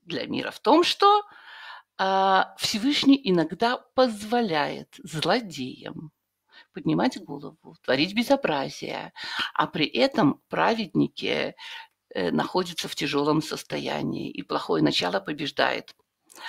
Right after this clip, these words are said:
И от таких вещей понятно, что в мире может произойти только зло.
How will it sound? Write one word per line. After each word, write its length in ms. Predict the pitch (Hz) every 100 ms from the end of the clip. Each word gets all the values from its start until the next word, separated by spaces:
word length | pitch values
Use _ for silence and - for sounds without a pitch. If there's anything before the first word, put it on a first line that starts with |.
| - - - - _
И 160 | 180 -
от 160 | -
таких 320 | 247 320 320
вещей 220 | 269 - 254
понятно, 480 | 170 185 214 -
что 580 | 175 - 175 156 156 156
в 80 | 147
мире 220 | 175 190
может 420 | 165 170 165 - -
произойти 800 | 156 143 143 139 - 190 - -
только 340 | 165 151 -
зло. 440 | 143 143 123 120